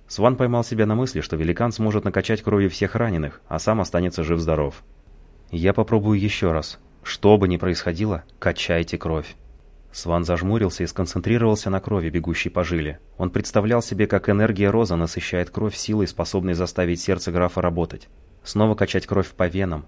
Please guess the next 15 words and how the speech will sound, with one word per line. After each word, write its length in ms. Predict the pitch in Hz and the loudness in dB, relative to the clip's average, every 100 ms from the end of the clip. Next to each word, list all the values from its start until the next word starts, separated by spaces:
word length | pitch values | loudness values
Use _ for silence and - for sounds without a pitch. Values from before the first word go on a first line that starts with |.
| - | -6
снова 320 | - 123 123 | 2 4 4
нести 300 | 113 - 107 | 0 0 0
жизнь 300 | 98 113 104 | 2 2 2
в 60 | - | -2
члены, 420 | - 98 113 82 | -4 -2 0 -2
снова 340 | - 87 101 | 0 2 4
вдохнуть 420 | 80 87 85 92 90 | 2 0 0 -2 2
разум 300 | 95 90 82 | 2 2 0
туда, 320 | 95 98 95 | 2 4 2
где 180 | 85 85 | 2 2
его 160 | 85 | 2
давно 280 | 85 85 98 | 2 2 2
уже 160 | 90 90 | 2 0
не 100 | 87 | -2
осталось. 580 | - 98 82 76 - | 0 0 2 0 -8